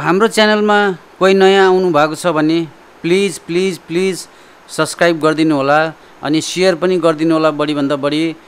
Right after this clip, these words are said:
अनि एक लाइक त जरुर नै गरिदिनुहुन्छ भन्ने मैले सोचेको छु। अनि कस्तो अनुभव हुन्छ यसो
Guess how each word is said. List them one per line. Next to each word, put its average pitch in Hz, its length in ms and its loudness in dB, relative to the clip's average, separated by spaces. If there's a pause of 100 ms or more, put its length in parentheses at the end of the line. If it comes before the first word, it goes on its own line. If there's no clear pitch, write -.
(220)
अनि 139 120 -4 (280)
एक 208 140 -2 (180)
लाइक 156 380 0 (100)
त 190 240 -2
जरुर 180 280 2
नै 208 200 2
गरिदिनुहुन्छ 165 560 2
भन्ने 131 280 0 (200)
मैले 143 480 -6
सोचेको 170 400 -6
छु। 175 180 -12 (380)
अनि 185 240 -2
कस्तो 208 300 0 (100)
अनुभव 185 320 2
हुन्छ 147 180 -2 (460)
यसो 190 200 -4